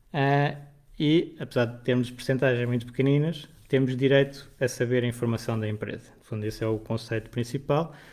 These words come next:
para depois decidirmos se, eh, queremos manter o investimento nessa empresa, queremos passar para outra, queremos,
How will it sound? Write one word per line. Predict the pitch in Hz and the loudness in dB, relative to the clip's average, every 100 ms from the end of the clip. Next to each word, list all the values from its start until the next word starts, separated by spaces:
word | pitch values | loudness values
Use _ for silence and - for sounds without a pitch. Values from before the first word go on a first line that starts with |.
| - - _ | -20 -20 _
para | - 143 | 4 4
depois | 151 123 127 156 - | 4 0 -2 -2 -4
decidirmos | 123 107 117 139 - | -2 2 2 2 -2
se, | - - 135 143 | -8 4 4 4
eh, | - 120 117 113 110 107 - - | 2 0 2 0 -2 -4 -8 -8
queremos | 117 113 110 | -2 -2 0
manter | 117 117 120 | -2 0 0
o | 107 | 0
investimento | 104 - 107 107 | -6 -8 -8 -6
nessa | 110 120 | -8 -6
empresa, | 117 135 160 | -2 0 0
queremos | - 107 104 | -2 -6 -6
passar | - 107 110 | -8 -8 -6
para | - | -2
outra, | 113 139 143 139 | 0 2 0 -4
queremos, | - 110 107 - | -4 -4 -4 -10